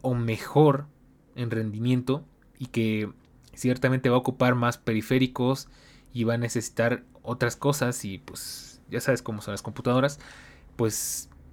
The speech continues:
vas a tener que gastar más, ¿no? Y, pues, la consola es una caja,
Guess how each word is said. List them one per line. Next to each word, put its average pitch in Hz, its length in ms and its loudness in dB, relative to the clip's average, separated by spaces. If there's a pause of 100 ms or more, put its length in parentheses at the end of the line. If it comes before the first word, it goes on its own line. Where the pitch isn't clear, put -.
vas 123 220 2
a 139 60 0
tener 117 160 -2
que 123 100 0
gastar 117 260 0
más, 147 280 2
¿no? 110 100 -2
Y, 131 160 2
pues, 110 200 -8
la 104 100 -4
consola 123 360 2
es - 160 -2
una 117 180 -4
caja, 170 400 4